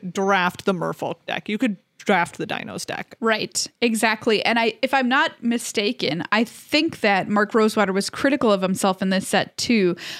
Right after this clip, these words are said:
Speaker 2: by saying it wasn't easy enough to cross the streams in
Speaker 1: Yeah.
Speaker 2: draft with these archetypes. And that was something he gave himself a little tick mark for, um, at the end of the year when he evaluates kind of how,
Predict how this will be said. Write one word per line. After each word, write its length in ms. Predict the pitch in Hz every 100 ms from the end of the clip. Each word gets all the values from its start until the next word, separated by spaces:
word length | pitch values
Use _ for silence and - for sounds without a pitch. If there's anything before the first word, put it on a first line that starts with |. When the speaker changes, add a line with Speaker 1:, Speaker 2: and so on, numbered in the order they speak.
| -
Speaker 2:
by 140 | 208
saying 480 | 214 - 220 196 208 - - - _ _ _ -
it 120 | 240
wasn't 640 | 226 226 220 214 208 - - _
easy 380 | 254 277 247 233
enough 240 | 208 196 -
to 100 | 220
cross 420 | - 214 190 190
the 100 | 202
streams 720 | 185 - 202 196 220 262 - - - _ -
in 160 | 262 262
Speaker 1:
Yeah. 40 |
Speaker 2:
draft 580 | 247 262 262 302 - -
with 180 | 247 262
these 180 | 277 -
archetypes. 640 | 262 302 285 294 302 - - - -
And 200 | 220 214
that 180 | 214 196
was 160 | 220
something 300 | - 214 202
he 140 | 196 196
gave 160 | 190
himself 340 | 190 180 190 196
a 60 |
little 220 | 196 185
tick 260 | 185 202 -
mark 200 | 190 180
for, 320 | - 185 185 - - -
um, 440 | - 202 185 196 214 _ -
at 140 | 214
the 120 | -
end 140 | 214 214
of 80 |
the 80 | 196
year 180 | 196 196
when 140 | 196
he 100 | 190
evaluates 560 | 185 180 180 180 180 180
kind 200 | - 185
of 80 |
how, 120 | 175